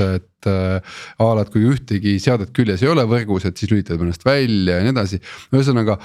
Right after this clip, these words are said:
hakkasid toimima hoopis teistsugused, äh, äh, müügiargumendid, äh, nii-öelda toodete müügis. Et kas teil ka, et, äh, vähe sellest, et,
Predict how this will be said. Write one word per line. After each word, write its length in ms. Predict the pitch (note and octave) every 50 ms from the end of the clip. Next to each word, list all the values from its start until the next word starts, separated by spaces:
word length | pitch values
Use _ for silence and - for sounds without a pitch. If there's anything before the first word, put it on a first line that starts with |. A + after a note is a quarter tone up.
| - - - -
hakkasid 420 | C3+ F3 - - - - A2+ -
toimima 480 | - D3 E3+ F3 C#3+ A2+ G#2+ G#2 A2+ C3
hoopis 320 | C#3+ - - - - -
teistsugused, 800 | - C#3 D3+ D3+ - - - F#2+ F#2 F#2+ - - F#2 F2+ F2+ - _ -
äh, 480 | G#2 G2 F#2+ F#2+ F#2+ F#2 F#2 F#2 F2+
äh, 240 | - A#2+ G#2+ F#2+ F#2+ F#2+ G#2+
müügiargumendid, 880 | C3 C#3+ B2+ A2+ A#2 B2+ A#2 G2+ G2+ F2+ F2 E2+ D2+ F2 E2 D#2+ - - E2+
äh, 460 | F2 F2 F2 F2 F2 F2 F2 F2+ F2+ F2
nii-öelda 260 | F2 F2 - - F2
toodete 360 | A#2 A2 G2 F2+ - G#2+ A#2
müügis. 260 | B2+ A#2+ E2+ E2 - - - - - - - - - _ -
Et 80 | G#2 - -
kas 100 | - -
teil 240 | D#3+ E3+ D3+ A#2+
ka, 140 | E3 F#3 A3+ F#3+ A#2+ G#2 G2+
et, 160 | G2 - - _ -
äh, 220 | G#2+ G#2 G#2 G2+
vähe 240 | A2+ C#3+ D#3 B2+ -
sellest, 400 | - D#3+ E3 D3 A#2 G2+ - - G#2 G2
et, 100 | -